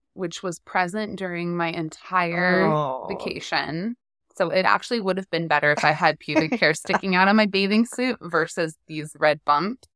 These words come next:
Speaker 2: Oh.
Speaker 1: I just don't think you can go from not shaving a delicate area
Speaker 2: No.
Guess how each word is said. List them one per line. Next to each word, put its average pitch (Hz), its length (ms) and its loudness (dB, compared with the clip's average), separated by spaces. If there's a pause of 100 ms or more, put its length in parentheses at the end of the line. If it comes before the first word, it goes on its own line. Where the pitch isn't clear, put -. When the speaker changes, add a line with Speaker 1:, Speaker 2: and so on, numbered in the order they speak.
(140)
Speaker 2:
Oh. 180 580 0 (120)
Speaker 1:
I - 100 0
just 277 120 -2
don't 349 160 2
think 302 220 0
you 285 80 -2
can 240 180 2
go 196 220 6
from 175 300 0 (200)
not 170 360 0
shaving 262 380 0
a 254 60 0
delicate 247 480 0
area 262 500 0
Speaker 2:
No. 156 320 0